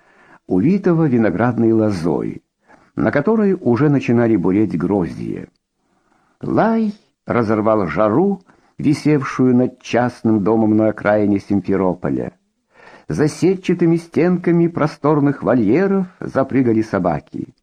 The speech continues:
Особенно радовался шериф, любимый фокстерьер Юрия Иваныча, хозяина псарни. Наум проснулся. «Сейчас начнётся», подумал он, — «и так каждый день,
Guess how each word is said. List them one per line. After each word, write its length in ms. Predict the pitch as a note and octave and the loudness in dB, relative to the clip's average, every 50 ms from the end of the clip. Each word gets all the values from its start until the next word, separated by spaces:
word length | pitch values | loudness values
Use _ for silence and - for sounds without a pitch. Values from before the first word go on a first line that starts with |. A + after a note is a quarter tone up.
| _ _ _ _ _ _ _ | _ _ _ _ _ _ _
Особенно 720 | - C3 - - - A3 B3 B3 G#3 A3 G#3 G3 F#3 E3+ | -4 -4 -4 -2 -2 0 0 2 2 2 2 2 2 2
радовался 640 | D#3+ D3 B2+ G2 A2 F#2+ G2 F#2+ F2+ - - G#2 F#2+ | 2 0 0 0 0 0 0 -2 -2 -2 -2 -4 -2
шериф, 800 | - - F#3+ A3+ G#3 F3+ A2+ D2 - - - - - _ _ _ _ _ - | -2 0 0 2 2 2 2 0 -2 -4 -10 -18 -20 _ _ _ _ _ -2
любимый 640 | A2+ A#2+ C3+ C3+ C#3 G3+ B3+ C4 A#3+ G#3+ G#3 G3 | 0 2 2 2 2 2 2 4 4 4 4 2
фокстерьер 720 | F3 F3 - E3 D#3 - - - - C3 A#2+ A2+ B2 D3 C3+ | 2 0 0 -2 -2 -4 -4 -2 0 0 2 2 2 2 2
Юрия 560 | A#2 F2+ E2+ B2+ C3+ A2+ A2 A2 G#2+ - F#2+ | 2 2 2 2 4 4 4 2 2 0 -2
Иваныча, 680 | F2+ D#2 F#2 G2+ F#2 E2 C#2+ C2+ - - - A#1 A1+ - _ _ _ _ _ _ _ | 0 0 0 0 2 0 -2 -4 -6 -8 -10 -10 -10 -10 _ _ _ _ _ _ _
хозяина 640 | _ - D#3+ E3+ D#3 C#3+ E3 D#3 C3+ A#2+ A2 A2+ A2 | _ -2 0 0 0 2 0 0 0 0 0 0 -2
псарни. 680 | - - - G#2+ F2 C#2 A#1 G#1+ G#1+ G#1 G1+ G1+ - _ _ _ _ _ _ _ _ _ _ _ _ _ _ | -4 -4 -4 -4 -2 -2 -4 -6 -8 -8 -8 -10 -12 _ _ _ _ _ _ _ _ _ _ _ _ _ _
Наум 480 | - - C#2+ C#2+ D2 G2+ E3 G#3 A3 G#3+ | -4 -2 0 0 2 2 2 2 0 0
проснулся. 960 | G#3 G3 F#3 F3 - - C#3 F#2 A#2+ C3 B2+ A#2 - - - A#2 A#2 A2+ G#2 - _ _ _ _ _ _ _ _ _ _ _ - | 0 -2 -2 -2 -2 -4 -2 0 2 2 0 0 -2 -4 -4 -2 0 0 -2 -4 _ _ _ _ _ _ _ _ _ _ _ -20
«Сейчас 640 | - - - A2 - - - G2 A#2+ B2+ B2 A2 - | -10 -6 -6 -6 -4 -4 -2 0 0 0 -2 -4 -4
начнётся», 880 | - C3 A#2+ - - A#2 A#2+ C3 C3+ C3+ C3 C3+ - - - C3+ C3 B2 | -6 -6 -6 -6 -6 -4 -2 0 0 0 -2 -4 -8 -10 -6 -4 -4 -2
подумал 480 | - A#2 A2+ A#2 A#2 A2+ A2+ A2 G#2+ G#2+ | -2 -2 0 0 0 2 2 2 2 2
он, — 340 | G2+ F#2+ F2+ F2 D#2 D2 - - | 2 2 0 0 -2 -4 -4 -2
«и 120 | F#2 A2+ | -2 -2
так 380 | - - G2+ A#2+ C#3+ C#3+ - _ | -2 -2 0 0 0 -2 -4 _
каждый 560 | - E2+ C3 D3 C#3+ A#2 A2+ - C#3 C#3+ C#3 | -4 -2 -2 -2 -2 -4 -2 -2 0 0 0
день, 640 | A#2 F2+ B2+ D3 E3 D#3+ D3 C3 A#2+ G2 - B2+ | 0 -2 -2 0 0 2 2 2 0 0 -2 -4